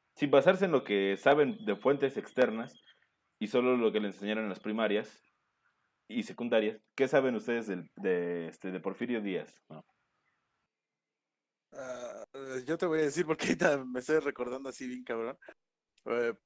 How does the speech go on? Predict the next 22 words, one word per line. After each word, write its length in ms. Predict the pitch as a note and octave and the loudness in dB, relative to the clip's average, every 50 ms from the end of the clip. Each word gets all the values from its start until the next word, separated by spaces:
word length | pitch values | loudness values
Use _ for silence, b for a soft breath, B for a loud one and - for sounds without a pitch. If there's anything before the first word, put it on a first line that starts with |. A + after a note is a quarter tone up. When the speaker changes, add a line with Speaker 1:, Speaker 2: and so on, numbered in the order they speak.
| _ _ | _ _
Speaker 2:
de 220 | A#2 A#2 A#2+ - | -8 -8 -8 -8
que 680 | _ - B2+ A2+ A2 A2+ A2+ A2 A2 A2 A#2 G2+ G#2 G#2+ | _ -14 -14 -12 -10 -8 -8 -8 -6 -6 -4 -6 -6 -6
sí, 240 | G2 - - C#3 C#3 | -8 -8 -6 -2 -2
o 80 | C3+ B2 | -2 -2
sea, 160 | - C3 A#2+ | -4 -8 -8
te 120 | - B2 | -6 -6
decían 260 | A#2 A#2 - C3 C3 | -6 -4 -4 -6 -6
muchas 240 | C3 B2 - B2 - | -8 -10 -12 -14 -10
cosas, 420 | - B2+ C3+ C3+ D3 C3+ - - _ _ - - | -8 -6 -6 -6 -6 -10 -12 -12 _ _ -14 -10
te 80 | C#3 | -8
hacían 280 | C3+ - F#3 F#3+ G3 F#3+ | -4 0 0 -2 0 0
ver 160 | G3 G3+ G3 | -4 -6 -4
que, 280 | - F#3+ D#3+ C3 B2+ B2 | -4 -4 -2 -2 -2 -4
que 160 | - B2+ A#2+ | -6 -10 -8
casi, 240 | - D#3 D3+ E3+ - | -8 -10 -10 -8 -8
casi 220 | E3 D#3+ E3 D#3 | -8 -6 -6 -6
todo 260 | - - D#3 D#3 D3+ | -4 -2 -2 0 0
lo 120 | D3+ C#3+ C3+ | -2 -4 -4
que 100 | - D3+ | -6 -8
ese 160 | - - D3 | -8 -8 -8
güey 220 | C3 C#3+ C#3 C#3 | -6 -6 -6 -6
hizo, 200 | C#3+ - - G#3 | -8 -8 -8 -8